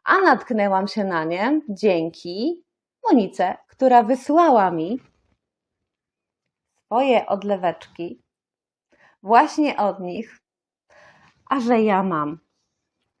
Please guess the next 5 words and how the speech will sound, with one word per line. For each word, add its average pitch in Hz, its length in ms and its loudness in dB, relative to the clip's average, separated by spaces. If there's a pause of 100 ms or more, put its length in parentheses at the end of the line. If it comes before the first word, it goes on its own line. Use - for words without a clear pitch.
(580)
oryginały, 247 760 2 (1200)
więc 190 380 0 (300)
zrobiłam 269 640 4
testy, 190 480 -8 (600)
porównałam 254 760 0